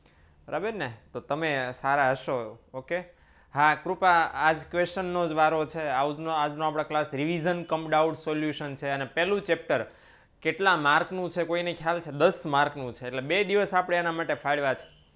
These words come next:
આજે પણ પહેલું ચેપ્ટર ડિસ્કસ કરશું, આવતીકાલે પણ ડિસ્કસ કરશું. બરાબર ને? આજે આપણે આકૃતિ સુધીના તમામ મુદ્દાઓ લેવાની કોશિશ કરશું. ઓકે? ક્યાં સુધી? આકૃતિના પ્રકારો, આલેખના પ્રકારો.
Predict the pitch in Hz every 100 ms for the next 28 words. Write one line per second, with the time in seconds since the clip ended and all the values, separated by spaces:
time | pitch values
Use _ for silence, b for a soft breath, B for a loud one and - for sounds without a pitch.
0 | b - 151 170 190 196 180 185 185 180
1 | 180 190 180 175 185 180 170 175 - 170
2 | 143 170 185 175 175 170 165 156 151 170
3 | 143 147 135 170 165 b b b - 156
4 | 226 208 139 143 170 170 180 143 165 -
5 | 208 208 214 - 196 170 185 185 175 180
6 | 180 170 170 165 165 160 160 156 151 147
7 | 147 147 120 131 127 - _ _ _ _
8 | _ - 131 196 214 - - 180 180 160
9 | 147 185 - 208 196 175 170 165 147 156
10 | 156 151 139 147 165 156 147 147 135 127